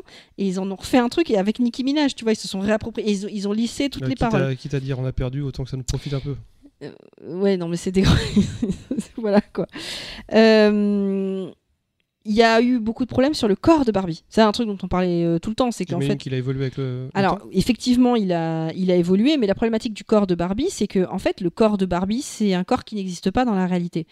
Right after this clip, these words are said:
Speaker 1: Mais en fait, pourquoi ils l'ont fait comme ça ? Bah, déjà parce que c'est une poupée,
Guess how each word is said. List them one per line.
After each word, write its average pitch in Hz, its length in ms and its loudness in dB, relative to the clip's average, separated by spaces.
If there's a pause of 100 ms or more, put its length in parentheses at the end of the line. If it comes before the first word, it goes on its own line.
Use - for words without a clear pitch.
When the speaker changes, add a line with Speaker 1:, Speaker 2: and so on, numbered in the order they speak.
(340)
Speaker 1:
Mais 185 260 -10 (100)
en 196 80 -6
fait, 311 240 0
pourquoi 339 300 0
ils 233 140 2
l'ont 196 80 -4
fait 214 100 -6
comme 214 140 -2
ça ? 233 100 -6
Bah, 190 120 -6
déjà 214 120 -2
parce 254 140 -8
que - 40 -16
c'est - 80 -6
une 196 120 -4
poupée, 220 420 -2